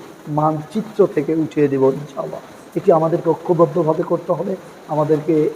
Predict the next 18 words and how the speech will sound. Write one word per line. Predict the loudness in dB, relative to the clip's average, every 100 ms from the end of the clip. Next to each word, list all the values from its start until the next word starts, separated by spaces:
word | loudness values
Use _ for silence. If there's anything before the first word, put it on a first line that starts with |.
| 2
এই | 4 4
মুহূর্তে, | 2 -2 -2 -2 -4 -18 -4
এ, | 0 0 -2 2
ইরানকে | 2 2 0 -4 -4
সমর্থন | -6 -4 -4 -2 -2 0
করে | 0 0 -8 -12 -4
আমাদের | 0 0
ইমানি | -2 -4 0 2 4 2 0 -4
চেতনাকে | -2 -2 -4 -2 -4 -4 -20 -6
সমৃদ্ধশালী | -4 -2 -2 -2 -4 -2 -4
করতে | -4 -2 2
হবে। | 4
আল্লাহ | 4 4
তাআলা | 4 4 2 -2 -18 -6
আমাদের | -2 -2 -4 -8 -8
সকলকে | -2 0 0 0 -2 -4 -4
ইরানের | -2 -2 -4 -10
সাথে | -4 -4